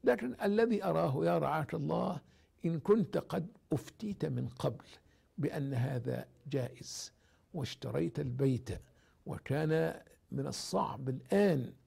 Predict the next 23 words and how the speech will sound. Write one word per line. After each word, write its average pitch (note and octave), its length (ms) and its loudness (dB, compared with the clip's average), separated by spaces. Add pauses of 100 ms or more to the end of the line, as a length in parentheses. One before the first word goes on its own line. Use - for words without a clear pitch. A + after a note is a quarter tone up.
(160)
أن C#3+ 120 0
تتخلص C3 600 -2
منه C3 480 0 (840)
أو E3 180 6
أن E3 200 0
تخرج F#3 400 4
منه E3+ 420 2
إن E3 120 -4
كنت F#3 300 -2
قد - 240 -4
حسته D#3 560 -2
بالفعل، E3 720 2 (380)
فإن A#3+ 280 2
سبيلك D#3+ 520 -2
إلى C#3+ 180 -2
الخلاص C3+ 720 -6 (360)
بعد E3 240 4
التوبة C3 500 -4
والاستغفار - 840 -4 (360)
أن E3+ 180 2
تبادر F3 480 4 (120)
إلى D3+ 320 0
تعجيل E3 920 0